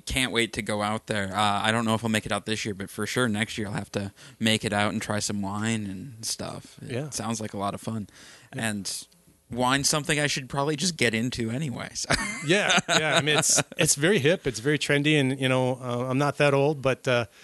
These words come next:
Speaker 2: gosh, back in the twenties and thirties, uh, twenty and thirty-year-olds are really, you know, kinda jumping onto a lot more, you know, back even ten, fifteen years ago when I was kind of in that, that group. And so it's exciting to talk to people who are just kinda tasting their first wines, and people who have been very experienced wine drinkers and seeing, you know, how their,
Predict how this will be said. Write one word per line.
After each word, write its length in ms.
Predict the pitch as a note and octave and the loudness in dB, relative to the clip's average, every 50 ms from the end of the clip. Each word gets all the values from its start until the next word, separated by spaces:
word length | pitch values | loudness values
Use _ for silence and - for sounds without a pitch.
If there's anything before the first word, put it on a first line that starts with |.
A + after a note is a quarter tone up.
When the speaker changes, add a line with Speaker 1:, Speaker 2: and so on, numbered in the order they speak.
| - - - - - _ _ _ - | -20 -20 -20 -20 -20 _ _ _ 0
Speaker 2:
gosh, 200 | C#3+ C3+ - - | 0 0 0 0
back 240 | - C3+ A#2 - | 0 0 0 0
in 80 | C#3 B2+ | 0 -2
the 60 | A#2+ | -2
twenties 300 | - - C3+ C3 B2+ G#2+ A#2+ | -2 0 0 0 0 0 -2
and 80 | B2 - | -4 -2
thirties, 400 | C3 C3 B2 B2 A2+ - - - | -2 -2 -2 -2 -4 -4 -6 -6
uh, 520 | - B2+ B2+ B2 B2 B2 B2 A#2+ A2+ A2 G#2 G#2+ A#2+ - | -6 -4 -4 -2 -2 -2 -4 -4 -8 -12 -16 -18 -14 -4
twenty 200 | - D3 C#3+ C3+ | 0 2 2 2
and 60 | A#2+ | 2
thirty-year-olds 340 | C#3 C#3+ C#3 C#3 C3 A#2 C3 | 2 2 2 2 2 2 2
are 60 | B2+ | 2
really, 200 | B2+ C3 B2+ A#2+ | 4 4 2 2
you 140 | B2 C3+ B2+ | 0 -2 -4
know, 80 | A2+ | -2
kinda 180 | - C3+ B2+ A#2 | 0 0 0 0
jumping 300 | A2+ B2+ B2 A#2+ B2+ A#2+ | 2 0 0 0 0 0
onto 220 | B2 B2 A2 A#2+ | 0 0 0 0
a 40 | A2+ | 0
lot 160 | A2+ A#2+ A2+ | 0 -2 -2
more, 320 | A#2+ A#2 A#2 A#2 A#2 A2+ A2+ | 0 0 0 0 0 -2 -4
you 60 | A#2+ A#2 | -4 -4
know, 100 | A2+ A2 | -4 -2
back 240 | G2+ A#2+ A#2 - - | -2 -4 -4 -2 -4
even 300 | A#2+ A2+ A2+ A2 A2 A2 | -4 -4 -4 -6 -8 -8
ten, 300 | - - A#2+ A2+ A2+ A2 | -8 -6 -6 -6 -6 -8
fifteen 300 | - - G#2+ - - A2+ | -8 -10 -10 -8 -4 -4
years 140 | A#2+ A#2 A2 | -2 -2 -2
ago 140 | A#2 A#2 A2+ | -2 -2 -2
when 120 | A2 A2+ | -2 -2
I 80 | A#2 A#2 | -4 -4
was 140 | A2+ - - | -4 -6 -6
kind 140 | A#2 A#2 | -4 -4
of 60 | A2+ A2 | -4 -4
in 40 | A2+ | -4
that, 200 | A2+ A2+ A#2 - - - | -4 -4 -4 -6 -10 -6
that 260 | A2+ A#2 A#2 A#2 A#2 | -2 -2 -2 -2 -4
group. 280 | G#2+ A#2 A#2+ A#2+ A#2+ - | -6 -4 -2 -2 -2 0
And 240 | A#2 A2 A2+ A2 G2+ | -2 -4 -4 -4 -6
so 300 | - - A#2+ A#2 A2+ G#2+ - - - - - - - _ - | -4 -2 -2 0 0 -2 -4 -10 -20 -20 -20 -20 -20 _ -6
it's 120 | B2+ - C3 | -4 -4 -4
exciting 260 | - - C3+ C3+ B2+ | -2 0 0 0 0
to 60 | A#2+ - | 0 -2
talk 140 | - A#2 - | -4 -8 -8
to 40 | - | -8
people 520 | B2+ B2 - A#2+ A#2 A#2 A#2 A#2 A2+ A#2 - | -10 -8 -4 -4 -4 -2 -4 -6 -8 -10 -8
who 80 | B2 A#2+ | -6 -6
are 80 | A#2 A2 | -4 -2
just 160 | A2+ A#2+ - | -2 -2 0
kinda 180 | - C3 A#2+ A2 | 0 0 0 0
tasting 340 | - - C#3 C#3 - - C#3 | 0 0 -2 0 0 0 -2
their 80 | B2+ | -2
first 280 | - - C#3 C3 - - | -2 -2 -2 -2 -2 0
wines, 380 | C3+ C3 C#3 D#3+ F#3 G3+ F#3 A#2+ | 0 0 0 0 0 -2 -2 -4
and 60 | A#2 | -6
people 200 | C3 B2 - C3+ B2+ | -8 -8 -6 -6 -6
who 40 | |
have 80 | B2 A2+ | -6 -6
been 260 | C3 B2+ B2+ B2 B2 A#2 | -4 -4 -4 -4 -4 -2
very 220 | A#2+ C3 C3 C3 | -2 0 0 -2
experienced 360 | B2 - - - C3+ B2+ - | -2 -4 -4 -6 -6 -4 -2
wine 120 | C#3 C3+ C3+ | -2 -2 -2
drinkers 340 | C3+ C3+ C3 - D3 C3 A#2+ | -2 -4 -4 -4 -4 -4 -4
and 80 | A#2+ A2 | -6 -6
seeing, 420 | - - B2+ B2 B2 A#2+ A#2 A#2+ G#2+ | -6 -4 -4 -2 -2 -2 -4 -6 -8
you 60 | A2+ A2+ | -10 -8
know, 160 | A2+ A#2 A2 | -8 -8 -8
how 140 | - - A#2 | -8 -8 -6
their, 220 | A2+ A#2 A#2 | -6 -6 -6